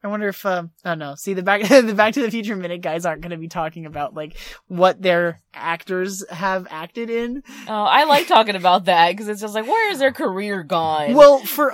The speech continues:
Speaker 2: You
Speaker 1: for,
Speaker 2: know?
Speaker 1: for our Harry Potter actors, it makes sense because, you know, they started with Harry Potter and then went on to do other things.
Speaker 2: Yeah, all of them didn't have anything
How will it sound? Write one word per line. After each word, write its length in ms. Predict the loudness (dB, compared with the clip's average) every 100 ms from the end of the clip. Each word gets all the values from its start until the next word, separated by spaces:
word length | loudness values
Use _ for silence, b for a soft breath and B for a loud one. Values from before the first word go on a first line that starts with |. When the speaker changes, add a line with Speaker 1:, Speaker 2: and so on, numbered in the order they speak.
| -2
Speaker 2:
You 160 | -4
Speaker 1:
for, 200 | 0 2
Speaker 2:
know? 60 | 2
Speaker 1:
for 340 | 0 0 4
our 160 | 4 4
Harry 300 | 2 -2 -2
Potter 640 | -4 -4 -2 -2 -6 -8 -14 _ _ -4
actors, 400 | -4 -4 -8 -8
it 80 |
makes 260 | -10 -10 -8
sense 320 | -10 -10 -14
because, 760 | -16 -16 -8 -8 -8 -10 -12 -14 b b _
you 160 | -6
know, 140 | -4 -4
they 140 | -4
started 480 | -6 0 2 2 -2
with 140 | -6
Harry 200 | -6 -6
Potter 320 | -6 -6 -4 -6
and 180 | -6
then 220 | -2 -2 -2
went 240 | -6 -8
on 180 | -10 -12
to 60 | -16
do 140 | -16
other 240 | -14 -16 -20
things. 560 | -20 -20 -20 -20 -20 -10
Speaker 2:
Yeah, 340 | -6 -6 -8 -12 -20 _ -6
all 240 | -2 -2
of 60 | -4
them 220 | -8 -10
didn't 200 | -12 -14
have 200 | -12 -12
anything 460 | -14 -16 -18 -20 -20